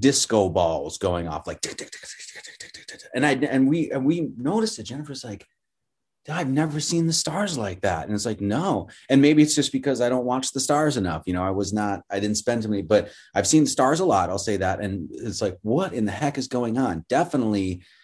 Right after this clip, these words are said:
something I don't see every single day. So you, you know,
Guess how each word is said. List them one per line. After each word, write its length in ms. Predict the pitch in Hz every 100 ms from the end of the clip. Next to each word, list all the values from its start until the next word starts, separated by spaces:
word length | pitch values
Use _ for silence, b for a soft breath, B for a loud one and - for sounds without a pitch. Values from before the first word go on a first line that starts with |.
| b b _
something 420 | - 160 165 127
I 40 | 120
don't 180 | 120
see 240 | 107 208 240
every 180 | 226 110
single 300 | 104 95 90
day. 220 | 92 82
So 220 | - 123
you, 180 | 123 127
you 240 | 123 135
know, 340 | 117 107 104